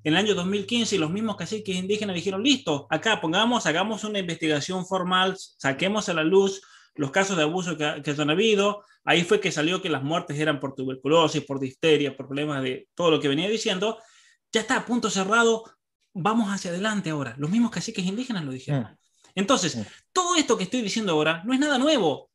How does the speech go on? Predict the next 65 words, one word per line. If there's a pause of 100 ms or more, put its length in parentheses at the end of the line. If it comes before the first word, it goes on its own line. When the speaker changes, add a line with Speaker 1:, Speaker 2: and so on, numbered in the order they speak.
Speaker 1:
¿Esto
por
qué
yo
lo
sé? (300)
No
lo
sé
porque,
uh,
mirá,
Pablo,
no,
lo
sé
porque
en
el
año
dos
mil
quince,
cuando
fue
todo
el
debate,
yo
estaba
en
la
universidad (420)
y
dentro
de
la
universidad
yo
estaba
en
un
programa
ayudando
al
decano
de
la
Facultad
de
Filosofía,
que
era
un
experto
en
la
Escuela
de
Salamanca,
y
a
él
le
encargaron,